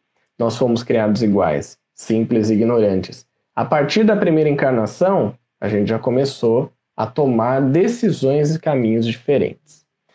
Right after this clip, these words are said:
E eles continuam a resposta. A diferença entre eles está na desigualdade da experiência adquirida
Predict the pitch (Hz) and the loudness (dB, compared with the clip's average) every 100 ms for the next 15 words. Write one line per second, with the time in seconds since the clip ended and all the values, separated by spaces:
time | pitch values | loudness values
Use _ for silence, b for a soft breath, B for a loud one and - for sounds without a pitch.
0 | b b 143 165 170 170 - 165 160 165 | b b 0 2 2 2 -2 -2 0 0
1 | 147 151 156 175 - - 82 - - - | 2 2 2 0 -2 -2 -2 -4 -12 -20
2 | _ _ _ _ _ _ _ _ - 202 | _ _ _ _ _ _ _ _ -2 2
3 | 160 233 311 - 160 139 156 151 143 120 | 2 2 0 0 0 2 2 0 -2 -2
4 | 131 190 202 147 110 120 143 113 - - | 2 2 2 2 2 2 2 2 -2 -6
5 | - - 120 - - 165 170 185 151 147 | -8 -6 -6 -8 -4 0 0 -2 0 0
6 | 139 151 226 233 196 185 147 131 127 160 | 2 2 2 2 2 2 2 2 2 2
7 | 147 151 156 165 302 311 - - 233 185 | 0 0 2 2 0 -4 -6 -2 0 2
8 | 165 185 180 143 - 110 104 104 104 92 | 2 2 2 -2 -2 0 0 0 0 2
9 | 95 85 78 | 2 2 -2